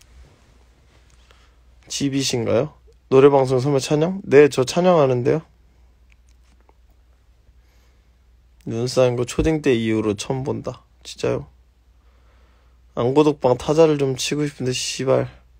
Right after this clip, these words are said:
치즈 브라우니 접수. 임신하고 싶으면 드세요, 여러분. 임신합니다.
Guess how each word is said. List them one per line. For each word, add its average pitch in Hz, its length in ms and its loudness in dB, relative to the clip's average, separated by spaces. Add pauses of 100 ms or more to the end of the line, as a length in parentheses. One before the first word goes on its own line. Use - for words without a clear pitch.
(1200)
치즈 143 280 -4
브라우니 123 420 2
접수. - 500 -10 (680)
임신하고 170 500 4
싶으면 147 220 -2
드세요, 135 340 6
여러분. 117 480 2 (160)
임신합니다. 120 760 0